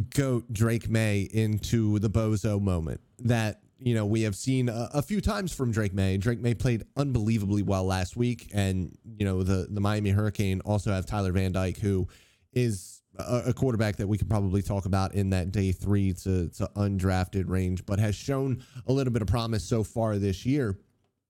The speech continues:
I think the, the biggest thing for me in this game is you have that safety duo, and, and James Williams, maybe not as highly sought after now.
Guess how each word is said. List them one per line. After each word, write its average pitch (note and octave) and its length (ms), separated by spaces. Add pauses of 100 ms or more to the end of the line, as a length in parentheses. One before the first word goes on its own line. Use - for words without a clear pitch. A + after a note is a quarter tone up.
(380)
I C3 80
think C3 260
the, B2 120
the A2+ 200
biggest A#2 320
thing A#2 180
for G#2+ 140
me A2 240
in G2+ 80
this G2 160
game F#2+ 400
is F#2+ 420 (440)
you B2+ 100
have G2+ 480 (120)
that A#2 200
safety A2+ 400
duo, F#2+ 460
and, F#2+ 140
and B2 140
James B2 320
Williams, A2 380 (100)
maybe A#2+ 480
not G#2 320
as G2 360
highly F#2+ 480 (840)
sought G#2+ 180
after G2 280
now. G2 460